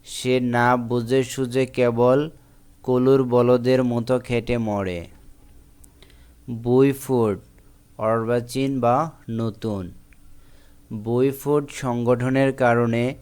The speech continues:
ক্ষমতাসীন দলের সুনাম ক্ষুণ্ণ হচ্ছে। পর্বতের মুশিক প্রসব, বিপুল উদ্যোগে তুচ্ছ অর্জন।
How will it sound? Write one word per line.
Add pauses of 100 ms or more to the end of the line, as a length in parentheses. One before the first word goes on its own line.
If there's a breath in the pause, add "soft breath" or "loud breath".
(400 soft breath)
ক্ষমতাসীন
দলের
সুনাম
ক্ষুণ্ণ
হচ্ছে। (4000 soft breath)
পর্বতের
মুশিক (180)
প্রসব, (680 soft breath)
বিপুল
উদ্যোগে (480)
তুচ্ছ
অর্জন।